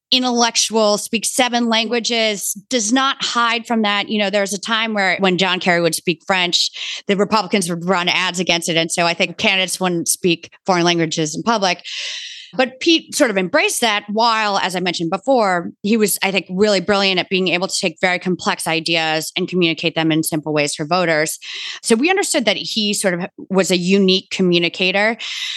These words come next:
and uniquely skilled at it, and that he had no name I D. no national fundraising base. So the traditional ways you can sort of rise up in presidential politics is that, like,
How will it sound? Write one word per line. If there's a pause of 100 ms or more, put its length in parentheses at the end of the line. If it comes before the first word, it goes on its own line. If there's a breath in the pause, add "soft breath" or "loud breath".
(160 loud breath)
and
uniquely
skilled
at
it,
and
that
he
had
no
name
I
D. (360 soft breath)
no
national
fundraising
base.
So
the
traditional
ways
you
can
sort
of
rise
up
in
presidential
politics
is
that,
like,